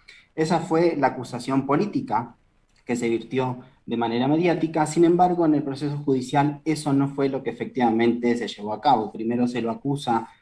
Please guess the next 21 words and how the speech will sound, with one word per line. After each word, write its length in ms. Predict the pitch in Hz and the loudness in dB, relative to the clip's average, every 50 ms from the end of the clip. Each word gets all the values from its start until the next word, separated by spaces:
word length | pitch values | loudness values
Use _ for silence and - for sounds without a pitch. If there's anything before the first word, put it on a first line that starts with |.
| _ _ _ - | _ _ _ -2
a 140 | - 110 113 | 0 2 2
Ola 440 | 127 139 139 127 123 120 117 113 104 | 4 4 2 4 4 4 4 4 2
de 100 | 117 120 | 2 -2
haber 500 | 113 113 120 123 127 123 123 - - - - - | -4 -2 0 0 0 0 -2 -4 -8 -12 -4 2
atacado 500 | 123 127 123 131 123 - 165 165 160 139 | 2 2 4 2 0 2 4 2 2 2
sistemas 460 | 143 131 120 - 120 117 113 110 - | 0 -4 -6 -4 -2 -2 -2 -2 -4
informáticos 880 | 117 113 113 143 147 156 165 151 147 151 151 147 151 175 170 175 170 - - _ _ | -6 -4 -2 0 2 4 4 4 4 2 0 -2 0 0 -2 -2 -2 -8 -20 _ _
y 80 | - 185 | 0 0
después 400 | 175 175 - - - 196 185 185 | 2 0 0 0 0 0 0 0
se 160 | 185 175 - | -2 -4 0
cambia 320 | - 180 180 180 170 147 | 2 2 2 4 2 2
la 80 | 139 135 | 0 -2
figura 400 | 135 - 135 135 139 147 147 147 | -2 -4 -4 -2 -2 -2 -2 0
penal 400 | 151 143 143 147 143 147 147 147 | 0 0 2 2 2 2 0 0
por 380 | 147 156 156 156 156 160 - 139 | 0 0 0 2 0 0 0 -2
acceso 500 | 131 131 - - 143 143 143 - - 139 | -2 -2 -2 -6 -6 -6 -6 -4 0 2
no 240 | 135 139 151 147 | 4 4 4 4
consentido 640 | 147 139 131 120 - 120 113 117 - - 127 123 127 | 2 0 -2 -2 -2 -4 -6 -6 -4 -4 -2 0 0
a 40 | 123 | 0
un 100 | 117 110 | 0 -2
sistema 640 | 120 113 110 - - 117 110 110 110 110 110 - | -2 -6 -8 -8 -4 -2 0 2 2 2 0 -4